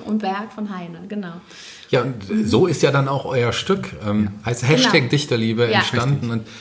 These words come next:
Speaker 2: das ist ja auch das Stück, womit ihr den Preis gewonnen habt in Fulda.
Speaker 3: Ja.
Speaker 2: Und auch die Entwicklung des Stückes ist super interessant. Vielleicht auch mal ein
Speaker 3: Ja.
Speaker 2: bisschen was dazu.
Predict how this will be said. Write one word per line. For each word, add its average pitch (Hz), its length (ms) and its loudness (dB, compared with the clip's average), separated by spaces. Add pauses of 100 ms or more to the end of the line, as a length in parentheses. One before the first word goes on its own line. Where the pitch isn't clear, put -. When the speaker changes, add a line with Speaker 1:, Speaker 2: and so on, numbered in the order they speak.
(340)
Speaker 2:
das 135 160 2
ist 151 140 0
ja 160 80 6
auch 131 120 4
das 123 240 0
Stück, 143 300 0
womit 117 320 0
ihr 117 300 4
den 110 120 4
Preis 107 320 0
gewonnen 110 280 0
habt 107 120 -4
in 113 80 -4
Fulda. 151 320 0
Speaker 3:
Ja. 107 40 2
Speaker 2:
Und 110 80 0
auch 110 100 -4
die 143 120 2
Entwicklung 117 580 4
des 92 120 -2
Stückes 98 300 -4
ist 101 140 -2
super 101 240 2
interessant. 95 460 0
Vielleicht 107 260 0
auch 107 60 4
mal 110 100 4
ein 107 60 4
Speaker 3:
Ja. - 20 4
Speaker 2:
bisschen 110 260 0
was 98 140 -2
dazu. 98 420 0